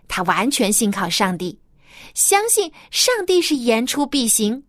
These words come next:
无所不能的神。他相信现在寡妇家里的面粉和油一定是取之不尽、用之不竭的。但是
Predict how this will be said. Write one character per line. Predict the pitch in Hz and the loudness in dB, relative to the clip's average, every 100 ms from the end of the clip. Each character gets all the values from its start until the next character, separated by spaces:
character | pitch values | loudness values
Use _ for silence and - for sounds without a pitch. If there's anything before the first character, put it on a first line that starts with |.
| _ | _
无 | 220 254 | 0 0
所 | 403 - 202 | 0 0 -2
不 | - 392 | 0 0
能 | 214 160 | 0 0
的 | 233 | 0
神。 | 302 - 170 - _ _ _ _ _ _ _ | 0 0 -2 -4 _ _ _ _ _ _ _
他 | - | -6
相 | - 202 196 | -2 0 0
信 | 190 196 - - - | 0 -2 -4 -16 -6
现 | - 370 339 | 0 0 2
在 | 339 | 0
寡 | 302 247 - | 2 -4 -4
妇 | 226 | -10
家 | 214 349 359 | -2 0 2
里 | 403 | 0
的 | 208 | -2
面 | 208 285 392 269 | -4 0 2 2
粉 | - 220 277 | 2 0 0
和 | - - | -6 -2
油 | 311 247 196 339 - - - | 0 4 4 2 -2 -16 -6
一 | 262 | -2
定 | 233 277 | 0 2
是 | 269 262 220 - | 2 0 -2 -12
取 | - - - 208 | -6 -2 0 -2
之 | - 262 | -2 -6
不 | 240 220 | 0 0
尽、 | 277 240 220 _ _ | 0 -4 -6 _ _
用 | 330 427 240 | 2 2 0
之 | 226 | -6
不 | - 302 | -4 -4
竭 | - 170 175 | -2 -6 -4
的。 | 190 247 _ - - _ - - - - - - - - | -2 -2 _ -20 -20 _ -20 -20 -20 -20 -20 -20 -20 -2
但 | 403 381 | -2 0
是 | - 370 | 0 0